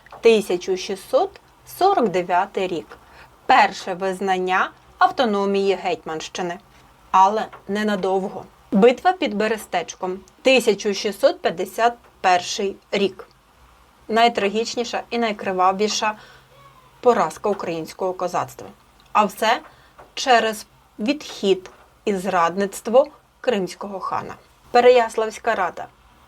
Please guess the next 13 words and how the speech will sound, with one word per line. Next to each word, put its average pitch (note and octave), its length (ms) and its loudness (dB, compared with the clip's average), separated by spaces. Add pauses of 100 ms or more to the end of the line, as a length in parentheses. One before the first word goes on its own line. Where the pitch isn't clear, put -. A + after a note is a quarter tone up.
(100)
тисяча G#3+ 480 2
шістсот G3+ 420 0
п'ятдесят G3 400 -2
четвертий F#3+ 720 -6 (280)
рік. - 320 -6 (520)
Фатальний G#3 560 0
крок. - 420 -8 (480)
Договір, A3 560 4
підписаний G#3 720 -4
з F3+ 80 -8
Москвою, G3 600 0 (360)
який D4 320 2
потім D4 540 2